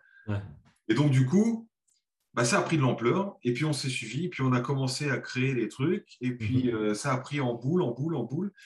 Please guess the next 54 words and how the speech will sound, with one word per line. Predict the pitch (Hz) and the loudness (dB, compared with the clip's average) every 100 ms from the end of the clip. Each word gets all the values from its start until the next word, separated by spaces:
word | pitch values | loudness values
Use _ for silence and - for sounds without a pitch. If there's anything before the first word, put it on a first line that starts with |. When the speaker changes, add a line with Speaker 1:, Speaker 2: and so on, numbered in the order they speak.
| - - - - | -20 -20 -20 -10
Speaker 2:
Euh, | 104 104 101 | -4 -2 0
j'ai, | 107 117 117 113 | 0 2 2 2
euh, | 107 98 95 92 90 90 87 85 85 87 90 95 | 0 -2 -4 -2 -2 -2 -4 -8 -8 -10 -10 -10
et | |
puis | - 107 | -4 0
les | 110 | 2
gens | 143 170 | 2 0
pensaient | 117 110 | -2 -4
plus | - - | -4 -4
que | - | -4
j'étais | 107 104 | -6 -6
un | 110 | -8
tweetos | - 107 147 - | -6 -4 -4 -4
qu'un | 104 | -6
joueur | 101 95 | -6 -6
de | |
foot, | 110 196 180 | -4 -6 -6
quoi. | 101 | -4
Donc, | 98 117 | -2 -2
de | - | 0
temps | 147 | 2
en | 135 | 2
temps, | 123 139 | 2 2
je | 135 | 0
mettais | 117 113 117 | -2 -4 -4
une | 110 | -4
photo | 127 120 120 | -2 0 0
de | |
foot | - 143 135 | -2 -4 -2
en | 120 | -2
disant, « | 107 113 | -2 -2
J'ai | 113 | -2
match | 120 123 - | -2 -2 -4
ce | 110 | -4
soir », | 127 147 147 - - | 0 -2 -2 -10 -12
Speaker 1:
<laughs> | 110 147 | -4 -2
Ok. | 127 | 0
Speaker 2:
et | 127 - | 0 -2
plus | 147 131 | -4 -2
pour | 123 120 | 0 2
dire, | 135 135 | 2 4
euh, | 113 | 2
comme | 107 113 | 0 -6
si | - 131 | 0 0
je | 120 | 2
jouais, | 117 131 | 2 4
et | 120 | 2
puis | - 104 | 0 -8
qu'après, | 110 - 123 | -8 -6 -4
il | |
y | |
avait | 107 104 | -2 -2
des | |
merguez, | 107 120 147 | -2 0 0